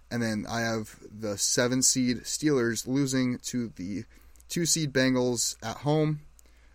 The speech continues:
Um, going over to the N F C, I have the Giants going into Atlanta and winning. Uh, I have Dallas going into Detroit and winning. And I have Minnesota losing to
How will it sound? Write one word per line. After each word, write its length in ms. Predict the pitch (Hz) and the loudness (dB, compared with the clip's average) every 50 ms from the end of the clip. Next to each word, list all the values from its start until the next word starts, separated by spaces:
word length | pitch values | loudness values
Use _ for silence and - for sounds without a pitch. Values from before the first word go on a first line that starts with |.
| - - | -12 -6
Um, 400 | 123 120 120 117 113 110 107 107 - - - - - - - - | -2 0 0 0 0 -2 -2 -4 -8 -20 -18 -18 -18 -18 -16 -2
going 180 | - 135 131 127 | 2 2 4 4
over 280 | 117 104 127 120 127 123 | 2 0 0 0 0 0
to 60 | 120 | 0
the 120 | 117 107 - | -2 -2 -2
N 160 | - 143 139 | 0 2 2
F 80 | 135 127 | 2 2
C, 320 | - - 139 135 135 131 127 - - - - - - - | 4 4 4 6 4 4 2 0 -8 -20 -20 -20 -12 -4
I 60 | 113 | -4
have 100 | 127 120 | -4 -2
the 80 | 107 110 | -2 -6
Giants 840 | 107 107 123 131 139 139 131 123 127 127 - - - - - - - - - | -4 0 0 2 4 4 4 4 2 2 0 0 0 -2 -6 -8 -14 -16 -4
going 300 | 127 131 131 127 131 127 | 2 2 4 4 4 2
into 300 | 104 123 127 - - 135 | 2 0 0 2 2 0
Atlanta 340 | 123 110 120 120 117 117 113 | 2 2 0 -2 0 -2 -2
and 100 | 113 110 | -2 -2
winning. 300 | 104 104 104 101 113 113 - - - - - - - - - - - - - - - | -2 -4 -4 -4 -6 -6 -8 -14 -20 -20 -20 -20 -20 -20 -20 -20 -20 -20 -20 -16 -8
Uh, 380 | - 117 113 107 107 104 104 98 - - - - - | -4 -2 -2 0 -2 -2 -2 -4 -6 -10 -20 -14 -6
I 100 | 107 120 | -4 0
have 440 | 127 120 117 113 110 104 - - - - - - 127 | 0 2 2 2 0 -2 -6 -12 -18 -20 -16 -14 -4
Dallas 540 | 113 - 131 131 139 135 127 131 131 - - | 2 2 4 6 6 6 6 4 2 0 -2
going 260 | - 123 120 120 120 | 0 0 0 0 0
into 600 | 110 117 120 - - - 120 117 113 110 110 - - - - | -2 -2 -2 -2 -2 -2 -2 0 0 -2 -4 -6 -8 -12 -10
Detroit 440 | - 107 - - - 139 143 151 - | -8 -6 -4 2 4 6 6 6 4
and 180 | 117 107 98 98 | 0 -6 -6 -8
winning. 300 | 98 101 107 113 123 - - - _ - - - - - _ _ _ _ - | -8 -6 -6 -6 -6 -8 -10 -20 _ -20 -20 -20 -20 -20 _ _ _ _ -4
And 400 | 120 120 120 120 120 113 113 - - | -2 0 2 2 2 0 -2 -2 -2
I 120 | 117 120 | -2 -2
have 360 | 117 110 107 110 104 - - - | 0 0 -2 -4 -6 -10 -6 -2
Minnesota 420 | 127 127 123 - - 127 117 113 | 0 0 0 2 2 2 4 2
losing 500 | 110 113 117 113 107 110 117 107 107 92 | 2 2 0 -2 -2 -2 -4 -4 -4 -6
to 580 | - - - - 117 113 110 110 107 104 98 | -8 -8 -6 -4 -2 -2 0 -2 -2 -4 -6